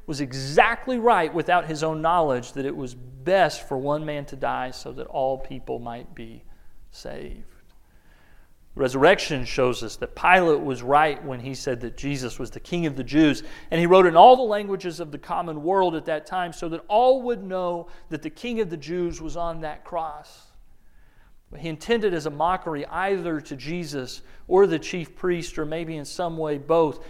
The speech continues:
became a proclamation of what was actually true and what was actually happening in that very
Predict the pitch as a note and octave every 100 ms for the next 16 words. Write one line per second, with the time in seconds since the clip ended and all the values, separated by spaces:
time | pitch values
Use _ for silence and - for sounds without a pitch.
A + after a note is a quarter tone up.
0 | - - D3+ F#3 D#3+ D3+ - F#3+ F3+ E3+
1 | D#3+ E3+ E3 C3+ C#3+ C#3 C#3 D3+ D#3+ -
2 | D3 C#3 - E3+ D#3+ C3+ C3 F3+ C#3 C#3+
3 | C3 E3 D3 - C#3+ C3 - F3 - C#3
4 | B2 - - - C#3 C3+ C3+ C#3 C#3 C#3
5 | C#3+ D3 C3+